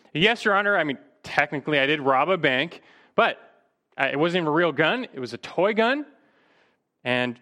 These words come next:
no one got hurt. It was for a really good cause, like education. Who can't support education?" And, and on the side, I'm a really good person. I mean, I volunteer at a soup kitchen. I help my elderly neighbor take out her trash.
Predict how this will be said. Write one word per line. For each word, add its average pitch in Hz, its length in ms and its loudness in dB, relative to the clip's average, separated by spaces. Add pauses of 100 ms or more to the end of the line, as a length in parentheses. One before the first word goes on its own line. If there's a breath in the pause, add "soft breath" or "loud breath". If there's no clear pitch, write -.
no 180 160 0
one 208 80 -2
got 151 140 0
hurt. 285 400 -2 (720)
It 190 40 -2
was 190 80 0
for 285 160 2
a 277 40 -2
really 233 200 0
good 170 200 -2
cause, 170 480 0
like 123 100 -8 (100)
education. 127 640 -4
Who 127 140 -12
can't 120 280 -6
support 120 380 -4
education?" 110 680 -10
And, 101 120 -10 (920 loud breath)
and 175 100 2
on 240 100 0
the 196 80 0
side, 226 300 2
I'm 160 100 0
a 160 80 0
really 220 220 2
good 208 140 -2
person. 226 400 -2 (800)
I - 100 -20
mean, 131 100 -2
I 127 40 2
volunteer 147 400 0
at 117 60 -2
a 120 60 -10
soup 220 220 -2
kitchen. 226 440 -2 (240)
I 120 40 -14
help 143 200 0
my 127 200 -2
elderly 139 380 -2
neighbor 139 360 0
take 147 280 -6
out 135 220 -2
her 117 100 -10
trash. 208 640 -2